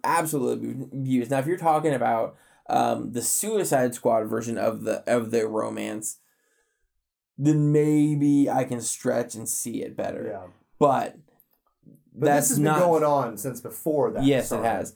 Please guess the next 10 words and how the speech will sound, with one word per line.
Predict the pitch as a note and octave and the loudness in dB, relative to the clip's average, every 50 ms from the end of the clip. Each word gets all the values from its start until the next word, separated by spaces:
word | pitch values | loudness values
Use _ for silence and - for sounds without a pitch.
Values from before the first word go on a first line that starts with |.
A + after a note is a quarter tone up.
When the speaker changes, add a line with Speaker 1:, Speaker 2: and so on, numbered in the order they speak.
| _ _ - - _ - _ | _ _ -20 -20 _ -8 _
Speaker 1:
Um, | - C3 C3+ C3+ B2+ B2 A#2 G#2+ - - | 2 4 4 6 4 4 2 0 -2 -2
another | - B2 C3+ C#3+ D3 D3 C#3 C3 | 0 2 4 6 6 6 6 4
popular | B2+ C3+ C3 B2+ B2+ A#2+ A#2+ | 4 2 2 4 4 2 2
one | A#2 A#2 A#2 A#2 A#2 | 2 2 0 0 0
is, | A#2 A2+ | 0 0
like, | A2 A2+ A2+ A2+ - | 2 2 2 2 0
uh, | G#2 A2 G#2+ G#2+ A2 | 0 0 0 0 0
Jack | A2 A#2+ A#2+ A#2 A#2 - | 0 2 2 2 2 0
and | A2 G#2 | -4 -6
Sally. | - - A#2+ A2+ A2 - G#2 G2 F#2 F#2 - | -2 0 2 2 2 0 -2 -4 -6 -8 -10